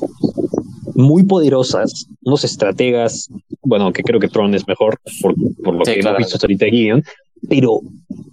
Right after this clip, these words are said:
Speaker 1: son dos que creen que ellos, ellos les toca
Speaker 2: Bueno,
Speaker 1: ser la
Speaker 2: claro.
Speaker 1: nueva cara del Imperio, ¿no? Entonces, eso va a ser interesante también, ¿no? Porque
Speaker 2: L-,
Speaker 1: tienes
Speaker 2: lo que no sabemos tampoco es que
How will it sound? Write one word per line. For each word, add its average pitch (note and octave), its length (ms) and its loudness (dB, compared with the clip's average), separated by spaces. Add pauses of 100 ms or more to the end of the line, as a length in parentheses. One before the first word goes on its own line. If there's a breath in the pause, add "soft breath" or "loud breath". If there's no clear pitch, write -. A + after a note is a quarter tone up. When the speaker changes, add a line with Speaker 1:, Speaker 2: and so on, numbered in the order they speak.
(180)
Speaker 1:
son D#3+ 260 2
dos E3+ 160 2
que - 140 -2
creen D#3 240 2
que D3 100 2
ellos, D3+ 340 2
ellos C#3 260 4
les - 180 -2
toca G3 360 0
Speaker 2:
Bueno, A#2 140 0
Speaker 1:
ser D3 140 2 (160)
la A2+ 140 2
Speaker 2:
claro. G#2+ 100 2
Speaker 1:
nueva C3+ 200 0
cara C#3 200 0
del B2+ 160 2
Imperio, G#2 480 2
¿no? C#3+ 120 0
Entonces, E3+ 460 4 (380 loud breath)
eso G3+ 160 2
va G#3 40 2
a G#3 40 -2
ser G#3 120 2
interesante F3 520 4
también, D3 440 2
¿no? C3+ 200 2
Porque D3+ 140 2
Speaker 2:
L-, D#3 100 2
Speaker 1:
tienes D#3+ 140 2
Speaker 2:
lo C3+ 120 0
que C3 140 -2
no C#3+ 140 -2
sabemos F3+ 460 -4
tampoco C#3+ 460 -2
es D#3 160 -4
que B2 340 -2